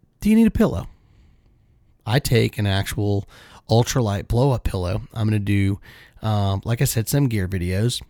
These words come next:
and talk about that. But you can find them, and they're not too expensive, and they work fantastic. They work really well. They take two breaths, they blow up. They're just like a normal pillow, uh, but they're air. They got a little fluff in 'em, and they pack down to about the size of my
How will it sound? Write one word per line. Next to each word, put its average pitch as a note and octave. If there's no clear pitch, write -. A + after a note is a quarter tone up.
and G#2+
talk C3
about F2+
that. E2+
But -
you B3+
can -
find F2
them, A2+
and A2
they're G#2+
not A#2+
too C3+
expensive, G#2
and A#2
they A#2+
work -
fantastic. G#2
They A2
work B2
really C3+
well. G#2+
They G2+
take -
two E3+
breaths, B2+
they G#2
blow A2+
up. A#2
They're G#2+
just C3
like A2
a A2+
normal G#2+
pillow, A#2+
uh, G#2
but G2+
they're G#2+
air. A2+
They G#2+
got G#2+
a G#2
little G#2
fluff -
in A#2
'em, A#2
and A2
they G#2+
pack A#2
down A2+
to A#2+
about G2+
the -
size A2+
of G2+
my F#2